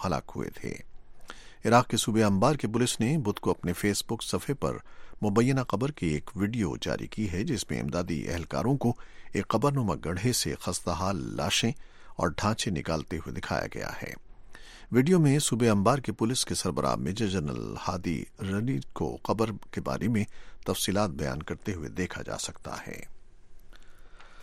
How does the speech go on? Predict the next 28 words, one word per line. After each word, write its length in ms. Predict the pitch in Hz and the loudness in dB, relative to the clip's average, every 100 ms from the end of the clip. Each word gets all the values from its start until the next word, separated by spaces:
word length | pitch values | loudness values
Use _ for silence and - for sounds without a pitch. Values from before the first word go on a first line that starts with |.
| - - | -16 -6
صدر 220 | - 139 | 4 8
باراک 240 | 143 151 175 | 12 12 12
اوباما 320 | 160 151 165 | 10 10 10
نے 200 | 202 139 | 8 6
جمعرات 460 | 170 151 127 143 143 | 6 6 8 8 6
کو 180 | - 107 | 4 4
اپنے 200 | - 113 | 4 0
قومی 320 | - 127 151 | 4 4 4
سلامتی 460 | - 107 107 120 180 | 2 4 4 2 -4
کے 100 | 107 | -2
مشیروں 400 | 98 - 135 151 | -2 0 -2 -2
کو 180 | 101 | -2
ہدایت 340 | 95 104 151 - | 0 2 0 -2
کی 260 | - 85 | -8 -6
ہے 160 | 80 73 | -4 -4
کہ 140 | - | -4
وہ 100 | 90 | -4
لیبیا 440 | 92 101 131 113 117 | -2 -2 -2 0 0
اور 280 | 147 90 73 | 0 0 -2
دیگر 360 | 71 101 98 | -2 0 0
ممالک 440 | 73 71 73 131 - | 0 0 0 -2 -4
میں 100 | 123 | -4
داعش 440 | 113 87 113 131 | 0 0 0 0
کے 100 | - | -4
پھیلاؤ 320 | - 95 85 117 | -4 -2 0 -2
کی 160 | - | -6
کوششوں 460 | - 76 - - 101 | -6 -6 -6 -4 -6
کا 180 | - | -6